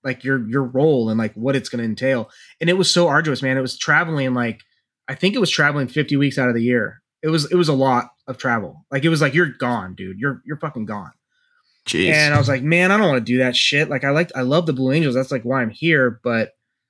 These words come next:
Speaker 1: I don't wanna, I don't wanna be gone. Like, I wanna go home on the weekends. I wanna, like, get my pilot's license and do all that other shit." Now, in hindsight, I don't know how this would have changed my life any differently, but in hindsight, I should have absolutely,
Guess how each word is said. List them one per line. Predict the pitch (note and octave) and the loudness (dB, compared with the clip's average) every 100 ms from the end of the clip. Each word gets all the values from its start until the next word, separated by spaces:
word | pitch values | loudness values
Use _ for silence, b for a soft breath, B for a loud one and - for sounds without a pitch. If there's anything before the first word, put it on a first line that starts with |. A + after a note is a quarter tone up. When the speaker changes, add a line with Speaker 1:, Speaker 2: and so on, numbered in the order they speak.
| _ _ _ - | _ _ _ -6
Speaker 1:
I | |
don't | F3+ | -2
wanna, | E3 D3 A2 - | 2 2 0 -6
I | D#3+ | -4
don't | G3 | 0
wanna | E3+ | 0
be | |
gone. | B2 A#2+ E3+ C3 | -2 0 2 2
Like, | G#2+ | 0
I | B2+ | 0
wanna | D3 C3+ | 2 2
go | A#2+ | 2
home | C3+ C#3+ | 2 2
on | C3 | 2
the | |
weekends. | A#2 C3 C3+ C3 | 0 0 0 2
I | |
wanna, | C#3+ C3+ - - | 2 0 -4 -8
like, | A2+ - | -6 -2
get | C#3 | -2
my | B2 | -2
pilot's | A#2+ A#2+ A2 | 0 2 2
license | C3 B2 A#2 A#2 A#2+ | 0 2 2 2 0
and | G2+ G#2+ b b b A#2+ | -6 -10 b b b -2
do | C3+ | 2
all | C3 | 4
that | C3 | 4
other | C3+ | 2
shit." | - A#2+ - b _ | 0 -2 -8 b _
Now, | E3+ D#3+ | 0 0
in | B2+ | -2
hindsight, | - A3+ B3 C4+ - B2 G2+ G#2 - _ _ _ _ _ | -4 0 2 2 0 -2 -4 -6 -12 _ _ _ _ _
I | D#3 | -2
don't | E3 | 2
know | D#3+ | 2
how | D#3 | 2
this | D3 C#3+ | 0 -2
would | C3+ | -4
have | |
changed | - C#3 B2 | -2 -2 -2
my | A#2 | -2
life | C3+ C#3+ | 0 0
any | A#2 | -2
differently, | B2+ D#3+ C3 A2 | -2 -2 -2 -2
but | A2 - b b C#3 | -4 -8 b b -6
in | C3+ | -2
hindsight, | E3 F3+ E3 C3 - | 0 0 0 -2 0
I | C#3+ | -2
should | C#3 C#3+ | 0 -2
have | A#2+ | -2
absolutely, | D3 C#3 - C#3 B2+ B2+ B2+ B2 | -2 -2 0 -2 0 0 0 -2